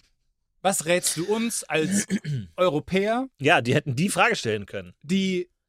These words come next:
Speaker 1: jetzt gerade damit konfrontiert sind, einer großen Challenge, wahrscheinlich die größte, die seit Jahrzehnten herrscht. Wie kriegen wir den Planeten gerettet?
Speaker 2: Mhm.
Speaker 1: Was machen wir? Wie leben wir?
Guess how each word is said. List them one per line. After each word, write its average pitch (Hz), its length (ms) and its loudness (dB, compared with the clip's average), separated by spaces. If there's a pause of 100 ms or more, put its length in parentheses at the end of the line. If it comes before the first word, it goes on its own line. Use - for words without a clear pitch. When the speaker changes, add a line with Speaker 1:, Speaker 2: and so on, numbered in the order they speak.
(120)
Speaker 1:
jetzt 175 320 -2
gerade 170 460 0
damit 160 160 -2
konfrontiert 156 500 -2
sind, 175 420 -4 (520)
einer 147 200 -4
großen 165 300 2
Challenge, 143 320 2 (1000)
wahrscheinlich 135 220 -2
die 135 60 -6
größte, 156 440 2
die 123 260 -2
seit 113 220 -4
Jahrzehnten 127 360 -6
herrscht. 160 260 -2 (580)
Wie 143 100 0
kriegen 156 220 -2
wir 143 80 2
den 131 80 -2
Planeten 120 440 -2 (160)
gerettet? 113 480 -4
Speaker 2:
Mhm. 104 160 -10
Speaker 1:
Was 123 120 0
machen 135 320 0
wir? 95 100 -12
Wie 123 100 -2
leben 139 320 2
wir? 85 160 -20